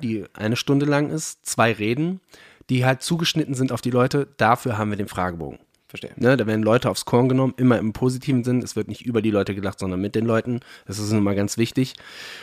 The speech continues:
Speaker 1: Und wer danach noch nicht verstanden hat, dass es eine Show ist, ist schon vorgekommen des
Speaker 2: <laughs>
Speaker 1: Öfteren, der wird's erstmal, wenn wir dann das erste Mal gesungen haben, weil wir auch was singen vielleicht, ähm, vielleicht merkt es dann,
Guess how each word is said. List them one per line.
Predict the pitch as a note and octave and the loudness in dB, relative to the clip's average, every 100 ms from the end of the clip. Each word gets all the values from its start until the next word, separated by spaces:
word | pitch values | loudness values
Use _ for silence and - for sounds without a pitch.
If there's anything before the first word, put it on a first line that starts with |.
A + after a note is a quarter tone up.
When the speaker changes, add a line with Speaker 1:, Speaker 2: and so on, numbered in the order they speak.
| - - _ _ _ | -20 -20 _ _ _
Speaker 1:
Und | - B2 B2+ | 0 0 4
wer | A#2 | 2
danach | - B2+ D#3 G3 F#3+ | 4 4 4 4 2
noch | E3+ D#3 | 2 2
nicht | D#3 | 2
verstanden | D3 - B2 D3+ | -2 0 2 4
hat, | C#3+ C3+ | 2 0
dass | B2+ | -4
es | B2 - | -4 -4
eine | A2+ | -2
Show | - C#3 D#3+ | 2 2 2
ist, | G#2+ - _ _ - | -2 -6 _ _ -4
ist | G2+ | 0
schon | - D#3+ | 2 2
vorgekommen | - B2+ B2+ C#3 C#3 D3 | 6 4 4 2 4 4
des | C#3 | 4
Speaker 2:
<laughs> | |
Speaker 1:
Öfteren, | B2 C3 - B2 C#3 F3 - - - - - _ - - _ _ | 4 4 4 4 6 4 0 -12 -20 -20 -20 _ -20 -20 _ _
der | - D3 D3+ | 2 4 6
wird's | D#3+ - - | 6 4 2
erstmal, | C3 C#3+ D#3+ C#3 C#3 C3 - - | 4 4 6 6 6 4 -2 -12
wenn | B2 C3 | 4 4
wir | C#3 | 6
dann | C#3 | 4
das | C3 | 4
erste | - C3+ - | 2 0 4
Mal | C3 | 2
gesungen | B2 A2+ C#3 C#3+ G#2+ | 2 4 4 6 4
haben, | G#2+ B2 | 4 4
weil | G#2+ | 2
wir | G2+ | 0
auch | F#2+ | -2
was | G#2+ A2 | -4 2
singen | C3 B2+ B2+ A#2+ | 4 4 2 0
vielleicht, | A#2+ A#2 A2 A#2 - - | 0 2 4 0 -6 -10
ähm, | A2+ G#2+ G#2+ G#2+ A2 - - - | -2 2 2 0 -4 -6 -14 0
vielleicht | D3+ C3+ - - | 4 4 2 -6
merkt | A2 B2 C3 | 2 2 2
es | A2+ - | -2 -2
dann, | G#2 G#2 | -2 -2